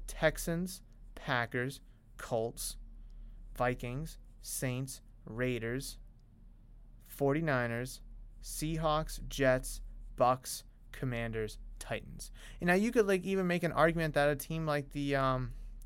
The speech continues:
um, let's see, you could even make an argument that the Lions or the Cowboys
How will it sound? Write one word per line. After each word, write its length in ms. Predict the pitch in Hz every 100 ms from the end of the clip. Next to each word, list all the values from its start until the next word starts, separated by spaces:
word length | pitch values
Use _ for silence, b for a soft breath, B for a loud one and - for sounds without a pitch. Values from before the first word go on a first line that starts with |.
| - - b b b b b - - -
um, 580 | 123 117 110 107 107 110 - - - - -
let's 180 | - -
see, 120 | 107
you 160 | 98 98 -
could 80 | -
even 200 | 110 117
make 120 | 120
an 60 | 127
argument 360 | 127 135 135 127
that 120 | 127
the 80 | 143
Lions 540 | 131 170 117 101 107
or 120 | 113
the 80 | 120
Cowboys 920 | - 147 165 160 123 104 98 - -